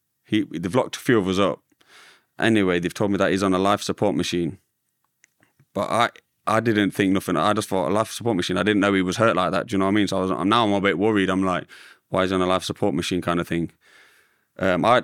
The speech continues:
I thought they was lying, to be honest. I thought they was lying. I thought that, um, they're just trying to put scare tactics into me. I'm like, at the end of the day, we've argued. He's come at me, so then I've gone back at him. Obviously, he's gone.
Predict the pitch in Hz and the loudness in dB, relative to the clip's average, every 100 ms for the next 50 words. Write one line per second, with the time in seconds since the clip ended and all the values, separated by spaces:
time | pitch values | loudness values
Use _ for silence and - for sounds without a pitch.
0 | - 117 151 117 101 107 107 87 87 - | 2 2 4 4 4 4 2 0 -4 -10
1 | - 87 87 92 - 87 107 98 92 95 | -8 -2 -2 -2 -6 -4 0 0 0 0
2 | 90 87 90 104 - - 101 104 95 - | 0 0 0 -2 -6 -12 -4 0 0 0
3 | 92 78 - 92 92 92 90 90 90 _ | 0 0 -2 0 0 0 0 -2 -4 _
4 | _ _ - - - _ _ _ 92 87 | _ _ -20 -20 -20 _ _ _ -6 -6
5 | - 87 87 85 - - 92 90 90 85 | -2 -2 -2 -4 -6 -4 -2 0 -2 -2
6 | 85 - 87 - 98 90 82 107 98 92 | -4 -4 -4 -2 0 0 2 2 2 0
7 | 95 90 90 82 90 - 107 90 92 92 | 0 0 0 -2 -4 0 2 2 0 0
8 | 104 - 98 80 92 92 110 _ - 82 | 0 2 2 2 2 2 -2 _ -10 -4
9 | 82 95 87 98 90 - - 98 92 90 | -2 -2 0 0 0 -2 -2 0 0 -2
10 | - _ _ _ _ - 92 92 90 90 | -6 _ _ _ _ -4 -2 -2 0 0
11 | 90 107 98 104 95 | 2 0 2 2 0